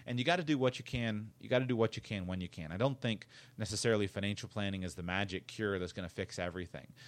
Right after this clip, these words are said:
Not everybody is poor and broke because of, of, you know, s-, that there's some, because there's something somehow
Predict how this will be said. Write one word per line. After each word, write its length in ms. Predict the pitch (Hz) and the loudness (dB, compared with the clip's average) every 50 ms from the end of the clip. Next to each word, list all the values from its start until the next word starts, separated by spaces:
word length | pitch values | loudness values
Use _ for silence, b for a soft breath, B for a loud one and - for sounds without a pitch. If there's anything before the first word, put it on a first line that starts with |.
| B B B | B B B
Not 240 | 117 123 131 139 135 | 4 6 8 10 10
everybody 500 | 135 135 127 131 113 107 104 101 101 101 | 10 10 10 8 6 4 4 2 2 0
is 140 | 98 92 - | 0 -2 -4
poor 260 | - - 113 107 101 | -4 0 2 2 2
and 140 | 95 92 80 | 0 0 0
broke 340 | 95 98 95 92 90 - - | 2 4 4 2 2 -2 -4
because 460 | 95 87 - - 98 92 85 76 90 | -6 -4 -2 0 0 0 0 0 -2
of, 280 | 87 85 82 78 - - - | -2 -2 -4 -6 -10 -12 -10
of, 340 | - 92 85 82 80 78 80 - - - _ - | -6 -4 -4 -4 -4 -6 -10 -14 -20 -20 _ -14
you 120 | 87 90 | -10 -10
know, 180 | 78 76 82 - - _ - - - - - | -10 -10 -10 -14 -16 _ -20 -20 -20 -20 -20
s-, 140 | - - - - - | -20 -20 -20 -12 -10
that 120 | 104 92 | -8 -6
there's 140 | - 101 - | -4 -4 -4
some, 140 | - 113 104 | -4 -4 -6
because 280 | 80 92 95 120 110 101 | -6 -4 -2 -2 0 0
there's 120 | 98 - | -2 -4
something 320 | - 110 98 87 104 98 | -4 -6 -6 -6 -8 -8
somehow 440 | - - 110 98 90 95 98 95 90 | -6 -4 -4 -4 -2 0 0 -2 -2